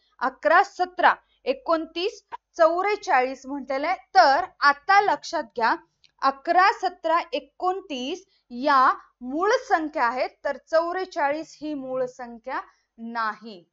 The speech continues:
चौवेचाळीस ही मूळ संख्या नाही, म्हणून गटात न बसणारी संख्या असेल आपली चौवेचाळीस. Then पुढचा, विसंगत घटक ओळखा म्हटलेला आहे.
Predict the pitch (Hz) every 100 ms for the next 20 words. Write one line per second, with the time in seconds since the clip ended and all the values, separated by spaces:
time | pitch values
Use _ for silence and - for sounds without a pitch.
0 | _ _ - 233 254 269 262 269 403 -
1 | _ _ 294 262 269 269 262 269 254 269
2 | 233 214 214 330 427 247 240 240 226 262
3 | 262 247 233 233 233 240 220 - 214 226
4 | 214 220 214 - 349 508 _ _ _ _
5 | 370 269 208 190 190 165 - - _ _
6 | _ 233 339 453 - _ _ _ _ 320
7 | 330 349 403 - _ _ 214 277 320 403
8 | 403 415 427 262 302 349 359 359 - 269
9 | 277 277 - 370 415 349 302 294 269